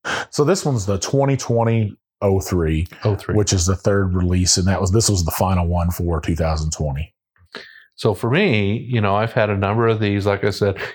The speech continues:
Speaker 2: usually Costco has really good prices on these.
Speaker 1: Mm-hmm.
Speaker 2: And I usually pick up a bottle of Booker's at, at Costco's.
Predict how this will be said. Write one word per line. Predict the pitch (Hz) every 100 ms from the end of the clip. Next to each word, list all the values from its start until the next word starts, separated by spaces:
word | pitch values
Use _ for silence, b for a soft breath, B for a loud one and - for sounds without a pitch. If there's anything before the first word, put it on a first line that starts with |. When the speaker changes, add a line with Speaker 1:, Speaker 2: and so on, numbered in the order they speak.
| _
Speaker 2:
usually | 123 170 220 156 104
Costco | - 117 117 - 92 90
has | 92
really | 90 101 127 120 101
good | 92 -
prices | 87 85 - 87
on | 80 80
these. | - - 90
Speaker 1:
Mm-hmm. | 85 92 92
Speaker 2:
And | 98
I |
usually | 113 120 104
pick | 117
up | 104 95
a |
bottle | 95 95 92
of | 90
Booker's | 92 90 82 -
at, | - _ _ -
at | -
Costco's. | - 95 104 - - 104